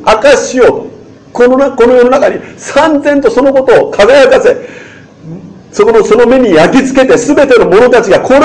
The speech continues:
を見ることによって信じようと主は言われました。この技を私たちに託したんです。今のヨハネの福音書の十四章の言葉はこう書いてありますね。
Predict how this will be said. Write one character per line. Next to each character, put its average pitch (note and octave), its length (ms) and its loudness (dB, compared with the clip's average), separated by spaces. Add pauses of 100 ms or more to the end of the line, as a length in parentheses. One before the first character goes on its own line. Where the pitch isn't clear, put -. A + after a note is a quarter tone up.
を D#4 60 0
見 D4+ 100 2
る D4+ 120 2
こ B3+ 100 2
と B3+ 100 2
に A#3 80 2
よ A3+ 120 4
っ - 20 -2
て F#3+ 80 2
信 F#3 260 -4
じ F3 120 -4
よ D#3 80 2
う B2 40 -2
と - 140 -10 (580)
主 - 200 -10
は B2+ 160 -4
言 C#3+ 80 -2
わ D3 100 0
れ C#3 80 -2
ま C#3 160 -4
し - 80 -12
た。 A2 220 -10 (400)
こ G#3+ 120 0
の B3 80 4
技 C4 600 4
を - 60 2
私 F#3+ 260 2
た E3+ 100 0
ち G3+ 60 -8
に G#3 180 -2
託 G3 280 -2
し - 100 -6
た C3+ 100 -2
ん A2 60 -6
で G#2 80 -4
す。 - 220 -16
今 A3 220 0
の F#3 80 0
ヨ A3 140 4
ハ G#3+ 80 4
ネ G#3+ 80 2
の G#3 120 2
福 A3 160 -2
音 G#3 80 2
書 G#3 100 0
の G3+ 160 2
十 A3 80 -6
四 A#3 160 2
章 G#3+ 100 2
の F#3+ 100 0
言 F#3+ 120 0
葉 G#3+ 80 2
は G3+ 340 2 (480)
こ C4 120 0
う C#4 160 2
書 C#4+ 120 4
い B3+ 40 -8
て - 60 2
あ A3+ 40 4
り - 60 -2
ま - 100 -4
す G3 80 -14
ね。 - 120 -6